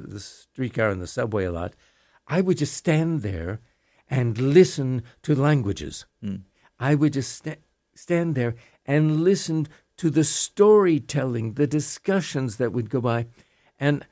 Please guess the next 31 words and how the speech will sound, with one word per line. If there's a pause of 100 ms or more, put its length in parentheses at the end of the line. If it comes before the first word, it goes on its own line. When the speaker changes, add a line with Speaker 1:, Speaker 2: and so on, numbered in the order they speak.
(180)
Speaker 1:
I
didn't
care
what
language
it
was. (640)
What
I
was
interested
in
was (340)
how (600)
rich
the
experience
was, (340)
or
whether
they
had
narrowed
it
down (260)
and
they
were
being (1160)
mini-toned, (120)
Speaker 2:
Mm.